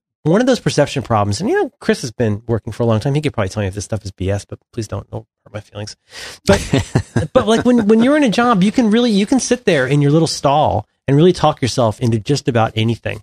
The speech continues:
Speaker 2: Mm-hmm.
Speaker 1: And you could find yourself completely out of step with what everybody else is, is, is doing or thinking.
Speaker 2: Yeah.
Speaker 1: And that can actually lead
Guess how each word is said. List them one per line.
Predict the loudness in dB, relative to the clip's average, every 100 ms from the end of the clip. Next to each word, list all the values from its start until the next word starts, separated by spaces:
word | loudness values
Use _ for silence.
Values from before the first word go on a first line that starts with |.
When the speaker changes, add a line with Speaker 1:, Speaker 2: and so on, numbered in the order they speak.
| 2
Speaker 2:
Mm-hmm. | 4 4 0 _ _ -10 -2
Speaker 1:
And | 2 2 2
you | 2
could | 0
find | 0 0 0
yourself | 0 -2 0
completely | -4 -2 -2 0 -2 0
out | -2
of | -4
step | -4 -4 -2
with | -4 -2
what | -2
everybody | 0 0 2
else | 2 0 -4 -6
is, | -6 -6 -6
is, | -8 -6
is | -4 -4
doing | -2 -2 -2 -2
or | 0 0
thinking. | 0 -4 -4 -6 -2
Speaker 2:
Yeah. | 2 2 0 0
Speaker 1:
And | 2
that | 2 0
can | -4
actually | -2 -2 0 0
lead | 2 4 4 2